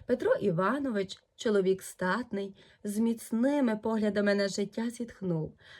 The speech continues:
відклав газету та задумливо подивився на дружину.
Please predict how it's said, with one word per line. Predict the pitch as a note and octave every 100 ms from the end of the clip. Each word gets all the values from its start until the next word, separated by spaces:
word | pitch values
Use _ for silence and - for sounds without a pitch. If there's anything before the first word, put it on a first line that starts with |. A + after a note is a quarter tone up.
| -
відклав | B3+ - G#4 G4
газету | A#3 F3 F3 G#3 D4+ - B3+ A#3+ _ -
та | A#3
задумливо | A3 A3 G#3 A3 A3 F#3+ F3+
подивився | F#3 F#3 F#3 F3 F3+
на | F#3
дружину. | F3+ F#3+ F#3 F3+ - D#3+ -